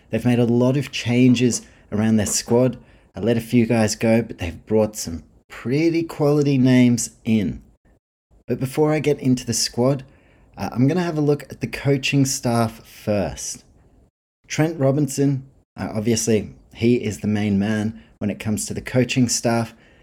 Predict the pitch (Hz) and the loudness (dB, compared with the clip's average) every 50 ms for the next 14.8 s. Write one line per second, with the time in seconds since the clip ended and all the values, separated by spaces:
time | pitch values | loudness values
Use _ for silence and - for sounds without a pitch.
0 | _ _ _ _ _ - 92 92 - - 120 131 156 180 175 180 170 165 143 131 | _ _ _ _ _ -10 -10 -10 -8 -2 -2 0 0 0 0 -2 0 0 0 0
1 | - - - 123 113 110 - - - 110 104 98 98 - - _ _ - - 107 | 0 -2 0 0 0 0 -2 -4 -2 -2 -2 -2 -4 -8 -16 _ _ -6 -2 -2
2 | 98 87 - 90 87 82 80 80 76 - - 76 76 67 - - - _ _ _ | -2 0 -2 -2 -4 -4 -4 -6 -10 -10 -10 -10 -10 -10 -14 -18 -20 _ _ _
3 | _ _ _ _ _ _ - 110 110 - - 139 147 156 156 151 135 135 123 135 | _ _ _ _ _ _ -6 -6 -4 0 0 0 0 2 0 -2 -2 0 0 0
4 | 127 - - 123 120 117 110 117 120 107 104 101 - 110 113 110 90 110 107 104 | -2 0 -2 0 0 0 0 0 0 0 0 -2 -2 -2 -2 -2 0 0 0 0
5 | 101 95 95 95 80 - - - 92 87 87 69 - - _ _ _ _ _ _ | 0 0 0 -2 -4 -6 -6 -4 -4 -4 -4 -6 -8 -16 _ _ _ _ _ _
6 | _ _ _ _ - 80 80 - - _ - 120 131 127 107 98 98 104 107 101 | _ _ _ _ -10 -10 -10 -12 -10 _ -2 0 0 0 0 0 0 0 2 4
7 | 110 104 98 104 104 98 87 - - - - 101 85 - - 71 64 65 - _ | 4 2 2 2 -2 -2 -2 -4 -4 -4 -6 -6 -4 -4 -6 -8 -8 -10 -12 _
8 | _ _ _ _ _ _ _ _ - 110 - - 131 117 - 127 123 120 120 117 | _ _ _ _ _ _ _ _ -10 -8 -4 -4 -4 -2 2 2 4 4 6 6
9 | 123 127 120 117 113 110 - - _ _ _ _ _ _ _ _ 101 110 113 98 | 6 4 4 2 0 -2 -6 -14 _ _ _ _ _ _ _ _ -2 0 2 2
10 | 98 87 - 98 90 85 80 73 - - - - 107 107 117 135 - - - 143 | 0 0 -2 -4 -4 -4 -6 -8 -8 -10 -8 -4 -2 0 0 0 -2 -2 -2 -2
11 | 147 139 131 127 123 127 113 - 120 117 110 - 110 104 101 98 - 104 - - | 0 0 0 0 2 0 0 0 -2 -4 -2 -2 -4 -4 -6 -6 -6 -8 -8 -8
12 | - - 104 - 90 82 82 95 104 110 117 113 - - - _ _ - _ _ | -12 -14 -10 -8 -8 -6 -4 -2 0 0 -2 -2 -6 -12 -20 _ _ -20 _ _
13 | _ - - - 147 170 185 185 - 175 165 156 165 160 143 - - 135 - - | _ -18 -6 -2 0 0 0 0 0 -2 -2 -2 -2 -2 -4 -2 -4 -6 -6 -8
14 | - - 113 127 135 120 110 107 123 131 131 104 85 73 - | -12 -6 -2 -2 -2 0 2 2 2 2 2 0 -2 -6 -12